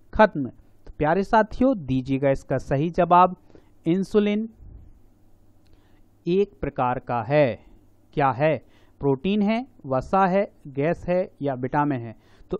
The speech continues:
इस प्रश्न का सही जवाब होगा, वह होगा प्रोटीन। तो प्यारे मित्रों, आज का स-, प्रश्न लिखना है, सुनना है आपको,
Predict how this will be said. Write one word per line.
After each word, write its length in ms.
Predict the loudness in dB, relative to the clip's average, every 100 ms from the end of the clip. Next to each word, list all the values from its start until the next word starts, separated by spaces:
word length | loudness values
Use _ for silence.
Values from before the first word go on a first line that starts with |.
| 4
इस 180 | 4 4
प्रश्न 380 | -4 -4 -2 -2
का 220 | 2 2 2 _
सही 440 | -20 0 2 4 4
जवाब 380 | 6 8 8 6
होगा, 360 | 0 2 2 0 -2
वह 140 | 0
होगा 320 | 2 0 0 -2 -4
प्रोटीन। 420 | -4 -2 -4 -8 -10 -20 -20 -20 -20 -20 -18
तो 60 | 0
प्यारे 240 | 4 6
मित्रों, 340 | 4 0 0 0 2
आज 220 | 2 2
का 180 | 0 -4
स-, 340 | -4 -8 -20 -20 _ _ -20 _ _ _ _ _ _
प्रश्न 440 | 0 2 2 -2 -4 -12 -16 -6
लिखना 400 | -4 0 0 2
है, 160 | 0
सुनना 380 | -4 -6 0 2
है 100 | 2
आपको, 480 | 0 -2 -2 -2